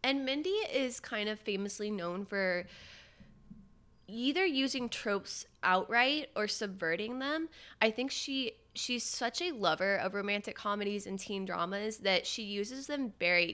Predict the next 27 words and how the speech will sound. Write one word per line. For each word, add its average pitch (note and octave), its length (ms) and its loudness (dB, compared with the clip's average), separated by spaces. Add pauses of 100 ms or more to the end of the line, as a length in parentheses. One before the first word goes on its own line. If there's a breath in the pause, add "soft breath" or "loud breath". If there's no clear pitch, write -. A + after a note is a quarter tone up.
consciously, G3+ 600 -4
in A3+ 80 -2
my A3 140 0
opinion. B3 560 -2 (460 loud breath)
And, A3 420 6 (1080)
uh, A3 360 8
I A#3+ 100 4
just C#4 200 -2
think E4 160 -6
that's D#4 200 0
sort A#3 400 0
of A3+ 280 8 (140)
a F#3+ 180 4 (180)
touchstone A#3+ 760 0
of G3 280 0
how G3+ 280 -2
she G3 600 -4
does E3 260 0
her G#3 100 -6
television A3 540 0
shows. D#4 460 -2 (600 loud breath)
Um, A3 440 4 (1000)
and C4 160 4
it's C4+ 180 -2
worth B3 240 0
noting G#3+ 520 0
that G3 360 4